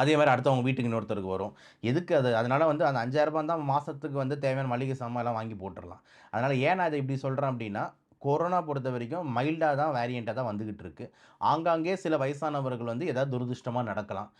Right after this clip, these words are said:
அது வந்து கொரோனாக்கு மட்டும் கிடையாது, பன்னிக்காய்ச்சலுக்கும் அதுதான், மத்த நிமோனியாவுக்கும் அதுதான்.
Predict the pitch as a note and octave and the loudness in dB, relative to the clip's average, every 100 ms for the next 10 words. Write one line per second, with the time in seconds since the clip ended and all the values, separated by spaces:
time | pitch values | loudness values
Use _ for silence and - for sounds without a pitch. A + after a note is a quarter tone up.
0 | _ - A#2+ C#3+ C3+ C#3 C#3+ E3 D#3 D3+ | _ -4 0 0 0 2 4 4 2 0
1 | C3+ D3 C3 B2+ B2 A#2+ C3 D#3+ B2+ C#3+ | 0 0 0 0 0 0 -2 -2 -2 0
2 | C#3+ C#3+ C3 C3 B2+ A#2 A#2+ C3+ A#2 C3 | 0 0 -4 -2 -4 -2 -2 -2 -2 -2
3 | B2 B2 C3+ C3 A#2+ A#2+ F#2+ F2+ G2+ | 0 0 2 0 0 -2 -4 -8 -12